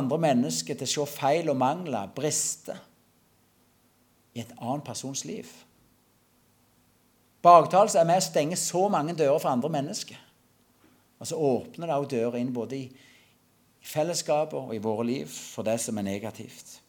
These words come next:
Det står i Matteus tolv,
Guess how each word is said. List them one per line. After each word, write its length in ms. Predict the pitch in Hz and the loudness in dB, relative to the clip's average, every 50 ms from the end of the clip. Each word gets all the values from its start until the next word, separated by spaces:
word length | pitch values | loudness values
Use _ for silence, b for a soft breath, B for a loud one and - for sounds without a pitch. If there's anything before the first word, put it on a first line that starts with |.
| _ _ _ _ _ _ b b b b b b b b b b b b b b b b _ _ _ _ _ _ _ _ - - - 123 - - 110 - - - | _ _ _ _ _ _ b b b b b b b b b b b b b b b b _ _ _ _ _ _ _ _ -20 -20 -20 -20 -20 -18 -20 -20 -12 -6
Det 80 | - 139 | -6 -4
står 300 | - - 165 170 185 196 | 2 6 8 8 8 8
i 60 | 190 | 8
Matteus 540 | 180 170 170 - 175 180 196 196 185 - - - | 6 4 4 4 4 4 4 4 2 0 0 2
tolv, 400 | - 156 160 175 190 202 196 190 | 4 6 6 6 6 4 0 -4